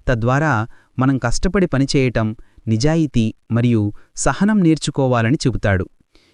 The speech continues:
ఇది ఆత్మపరిశీలన, ఆధ్యాత్మిక ఎదుగుదలకు శనిదేవుడిచ్చే గొప్ప అవకాశం.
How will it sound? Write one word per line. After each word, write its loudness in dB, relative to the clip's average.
ఇది 0
ఆత్మపరిశీలన, 2
ఆధ్యాత్మిక 0
ఎదుగుదలకు 0
శనిదేవుడిచ్చే 2
గొప్ప -2
అవకాశం. -2